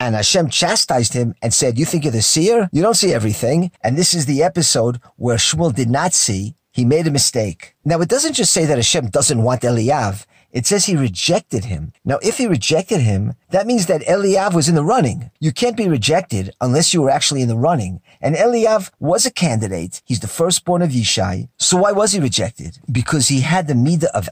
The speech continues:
anger. He had anger issues, and that's not a good thing. And we'll see that anger express itself in the David and Goliath story. We'll see that when David arrives upon the scene in the Goliath episode,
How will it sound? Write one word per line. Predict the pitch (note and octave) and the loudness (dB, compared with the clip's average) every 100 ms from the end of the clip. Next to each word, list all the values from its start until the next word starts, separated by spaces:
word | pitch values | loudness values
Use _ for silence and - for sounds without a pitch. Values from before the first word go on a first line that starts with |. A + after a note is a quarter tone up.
| - | -6
anger. | B2 C#3 G#2 D2+ F#2+ | -2 0 0 -4 -8
He | - F3+ | -2 0
had | - | 0
anger | C#3 D#3+ D3 G2+ | -2 0 0 0
issues, | F#2+ - D#2 G2 - - - | 0 -2 -4 -4 -4 -6 -6
and | C#3+ | -2
that's | C#3 D3+ | 0 0
not | C3+ | 0
a | A#2 | -2
good | G#2+ | -2
thing. | - A#2 F#2 - - _ | -2 -2 -2 -4 -16 _
And | C3 B2 | -2 0
we'll | G3+ | 2
see | - G3+ | 2 2
that | D#3+ C#3+ | 2 0
anger | C#3+ D#3+ E3+ A#2 A2 - _ | 0 2 2 2 -2 -4 _
express | - - D#3 - | -8 -2 0 0
itself | - C#3 A#2 - | 2 2 0 0
in | A#2 | -2
the | A2 | 0
David | G2 B2 D3 | 0 -2 0
and | C3 | 0
Goliath | A2 G2+ A2 C3+ | 0 0 0 0
story. | - D#3 E3 G3 F#3 _ _ - | 0 0 0 0 -4 _ _ -4
We'll | A#2 | -2
see | - E3+ | 0 0
that | D3 C3 | 0 0
when | A#2+ | 0
David | G#2 C#3+ F3 A#2+ G2+ | 0 2 2 0 0
arrives | G2 A#2 C#3+ C3+ | 0 0 0 -2
upon | B2+ B2+ | -2 0
the | A2 | 0
scene | - E3+ B2 - - _ | 2 2 0 -2 -14 _
in | B2+ A2+ | -2 0
the | |
Goliath | A2 B2 F#3 F#3+ | 2 2 2 0
episode, | A2 G#2 - G#2+ A2+ | -2 -2 -2 -2 -4